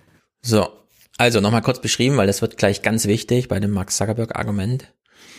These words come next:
Sie brauchen diese Kommunikation und sie müssen sie kostenlos lassen, für alle zugänglich, damit sie diese Section two thirty und so weiter Freiheiten bekommen. Wir sind ja nur eine Plattform. Wir, mm, steuern hier nicht, wir redigieren hier nicht, wir sind einfach nur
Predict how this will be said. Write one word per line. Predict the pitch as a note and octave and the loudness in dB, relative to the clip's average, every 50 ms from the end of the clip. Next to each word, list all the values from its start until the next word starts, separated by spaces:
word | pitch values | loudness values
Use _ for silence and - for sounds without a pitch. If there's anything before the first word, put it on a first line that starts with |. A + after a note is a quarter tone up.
| - - - _ _ _ _ | -20 -20 -20 _ _ _ _
Sie | - - A2 | -4 -4 -2
brauchen | - - - A#2 F3+ A3 G#3 - G#2+ F2+ | -2 0 2 2 2 2 2 0 0 0
diese | F2 E2+ F#2 - | 0 -2 -4 -4
Kommunikation | - A2 F#2+ F#2+ F2+ F2 - G2 F#2+ - - G2 G2 A2 C3 C#3+ - | -2 -2 0 0 -2 -2 -2 -2 -2 -2 0 2 2 2 2 0 -2
und | - - G#2 G#2 | -2 -2 -2 0
sie | - G2+ | 0 0
müssen | G2 A#2 B2+ B2+ A#2 | 0 0 0 0 -2
sie | A2+ G#2+ | -2 -2
kostenlos | - - - D3+ - - - E3+ D3+ D#3+ D#3+ D#3 - | -2 -2 -2 -2 -2 -2 -2 -2 0 0 0 0 2
lassen, | D3 C#3+ D3 - D#3 D3 C3+ | 0 0 0 0 -2 -4 -2
für | - - - | 0 0 0
alle | D#2 A2+ A#2+ A#2+ | 2 0 0 -2
zugänglich, | - - C#3 C#3 - C#3+ C3+ C3+ C3 C3 C3 - | 0 0 -2 2 2 2 2 2 2 0 0 2
damit | A2 A2 A#2 A#2 | 0 0 0 0
sie | - A#2+ | -2 -2
diese | A#2+ A2+ A2 - A2 G#2 | -2 -2 0 0 0 0
Section | G#2 - A#2+ A2 - - - A2+ G#2+ A2 G#2+ G#2 G#2 | 2 0 0 0 0 -2 -2 0 2 2 2 0 0
two | - B2 A#2 A#2 | 0 2 2 2
thirty | A2 - G#2 G#2 A2 - A2 G2+ G#2 | 2 2 2 2 4 2 2 0 0
und | - - G2 | 0 0 0
so | F#2+ | 0
weiter | F#2 F2 F#2 G#2 G2+ | 2 2 2 2 0
Freiheiten | - - F2+ F2+ F#2+ G2+ G2 F#2+ - G2 | 0 -2 -2 0 0 0 0 0 0 -2
bekommen. | - - - G2+ G2+ G2 | -4 -2 0 0 2 2
Wir | F#2+ G2 | 2 2
sind | G2 G#2+ A2+ | 2 2 2
ja | - G2+ | 2 2
nur | G2+ G2 | 2 4
eine | G2 G2 | 2 2
Plattform. | - - G2 F2+ - - - C#2 C2+ D2+ D2+ C#2+ | 0 0 -2 -2 0 0 -2 -2 0 -2 -2 0
Wir, | G2 G2 F#2 F2 | 0 2 2 2
mm, | D#2+ F2 - C#2 D2+ D#2 - - - | 0 -2 -4 -4 -6 -8 -10 -10 -12
steuern | - - - A2 G2 G#2 G#2+ | -6 -2 0 2 2 4 2
hier | G#2 G2+ G2 | 2 2 2
nicht, | G#2 G2+ F#2 G#2 - - | 2 0 0 -2 -2 -4
wir | - E2+ E2 F2+ G2 - - - - - _ - | -4 -2 -2 -2 -4 -6 -10 -18 -20 -20 _ -2
redigieren | - G#2 G#2 G2+ A2 A2+ G#2+ A2 A2+ | 0 0 0 2 2 2 4 4 4
hier | G#2 G#2 G2+ | 4 4 4
nicht, | G2+ G2 G2 G2+ - - - - | 4 2 2 0 0 -4 -4 -2
wir | G2 F#2+ G2 | 0 0 0
sind | A2 - | 0 -2
einfach | - - G2 - - - - | -2 -2 -2 -2 -2 -4 -2
nur | - F2+ F2 F2 F2+ G#2 | -2 -2 0 0 0 -2